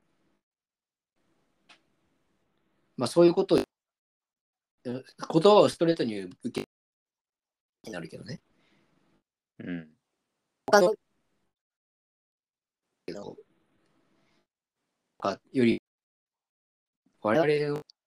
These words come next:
Speaker 1: クラブは、好きな人たちがたくさん集まってるんですっていう、うん、個性、うん、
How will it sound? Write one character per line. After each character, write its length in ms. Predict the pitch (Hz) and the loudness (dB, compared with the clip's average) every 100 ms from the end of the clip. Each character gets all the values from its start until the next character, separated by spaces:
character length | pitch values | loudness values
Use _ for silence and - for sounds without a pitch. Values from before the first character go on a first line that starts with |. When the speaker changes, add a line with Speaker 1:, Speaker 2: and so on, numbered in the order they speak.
| _ _ _ _ _ _ _ _ - | _ _ _ _ _ _ _ _ -4
Speaker 1:
ク 60 | |
ラ 120 | 151 139 | -2 -2
ブ 100 | 127 | -4
は、 180 | 92 | -10
好 60 | 101 _ _ _ _ _ _ _ _ _ _ _ _ _ _ _ _ _ _ | -12 _ _ _ _ _ _ _ _ _ _ _ _ _ _ _ _ _ _
き 60 | - | -6
な 60 | 160 | -4
人 60 | |
た 80 | 190 | -4
ち 60 | 135 | -6
が 60 | |
た 120 | - | -8
く 40 | - | -10
さ 200 | - 110 | -8 -8
ん 40 | |
集 120 | 104 | -4
ま 60 | 139 | -4
っ 20 | |
て 100 | 120 | -4
る 80 | 110 | -6
ん 20 | |
で 120 | 87 | -10
す 180 | 90 - | -16 -16
っ 40 | _ | _
て 80 | 101 | -8
い 160 | 104 | -4
う、 180 | 107 101 - - - _ _ _ _ _ _ _ _ _ _ _ | -4 -4 -12 -20 -20 _ _ _ _ _ _ _ _ _ _ _
う 180 | 110 98 | -8 -6
ん、 60 | 98 | -6
個 100 | 143 | 2
性、 320 | 156 156 - _ _ _ _ _ _ _ _ _ _ _ _ _ _ - - | 4 4 0 _ _ _ _ _ _ _ _ _ _ _ _ _ _ -20 -10
う 300 | - 143 | -4 -2
ん、 60 | 123 | -2